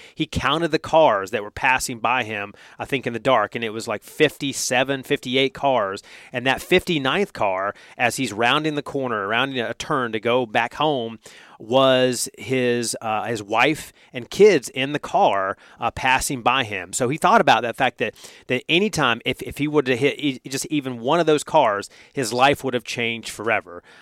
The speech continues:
Um, but, uh, so we talk about, you know, his, his bout with addiction, with alcoholism. He's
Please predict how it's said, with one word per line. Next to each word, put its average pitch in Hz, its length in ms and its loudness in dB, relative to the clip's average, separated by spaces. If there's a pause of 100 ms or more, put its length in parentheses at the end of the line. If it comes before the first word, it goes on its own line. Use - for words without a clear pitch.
(160)
Um, 110 300 0
but, 117 160 0
uh, 113 160 4
so 139 120 -6
we 131 80 -2
talk 143 280 2
about, 117 260 4
you 120 80 -4
know, 107 80 -4
his, 127 320 2 (280)
his 139 160 -2
bout 123 320 4
with 117 180 -2
addiction, 120 500 -4
with 113 140 -4
alcoholism. 110 760 -2
He's 110 240 -8